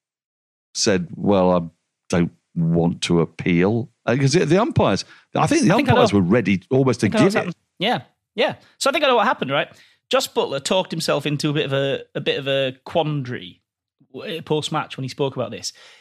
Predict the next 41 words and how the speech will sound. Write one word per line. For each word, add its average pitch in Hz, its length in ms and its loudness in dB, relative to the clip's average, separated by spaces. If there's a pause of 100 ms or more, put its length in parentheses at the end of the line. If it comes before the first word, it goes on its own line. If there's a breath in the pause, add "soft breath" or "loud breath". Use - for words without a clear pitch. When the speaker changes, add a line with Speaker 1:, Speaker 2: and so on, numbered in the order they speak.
Speaker 2:
He 160 100 -10
said 151 120 -2
a 131 40 -6
bunch 160 280 -2
of 131 60 -12
things. 113 320 -6 (220 soft breath)
He 143 120 -12
said, 131 460 0 (400 soft breath)
"We've 131 140 -2
only 180 160 2
just 165 180 -2
arrived 160 300 0
in 151 60 -2
Australia. 147 680 0
Who, 156 260 0
you 160 80 0
know, 151 200 -2
didn't 170 260 -4
wanna 156 160 -2
be, 151 360 -4
didn't 180 200 -4
wanna 165 160 0
risk 165 240 -2
one 165 100 2
of 151 80 0
those." 160 420 2 (600 soft breath)
And 147 340 -2
it 143 140 -14
came 175 400 -2
just 208 400 0
after 185 220 -2
what, 156 160 2
like 147 140 -2
a 165 40 0
week 185 400 0
after - 240 -4
he'd 170 220 0
said 170 240 -2
he 165 80 0
would 160 160 -4
never 160 480 2